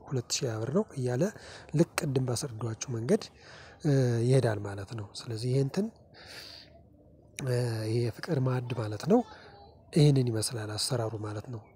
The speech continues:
አሁን አንድ ሰው በእኔ ሊንክ አሁን እኔ በእኔ ሰው አንድ ሰው ቢመዘገብ ስ-፣ አንድ ሺህ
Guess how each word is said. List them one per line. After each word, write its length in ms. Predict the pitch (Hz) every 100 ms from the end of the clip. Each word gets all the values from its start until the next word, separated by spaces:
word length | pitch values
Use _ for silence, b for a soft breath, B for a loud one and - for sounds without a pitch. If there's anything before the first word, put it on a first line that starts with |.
| -
አሁን 260 | 151 135 190
አንድ 220 | 175 120 113
ሰው 200 | - 165 214 -
በእኔ 260 | 127 120 117
ሊንክ 280 | 107 107 107 - - - - - -
አሁን 200 | 127 113
እኔ 120 | 117 120
በእኔ 240 | 123 120 113
ሰው 160 | 151
አንድ 160 | 151 117
ሰው 140 | -
ቢመዘገብ 600 | 113 113 117 113 107 170 220 B B B B B B -
ስ-፣ 220 | - - - -
አንድ 300 | 139 120 120 120
ሺህ 280 | - 170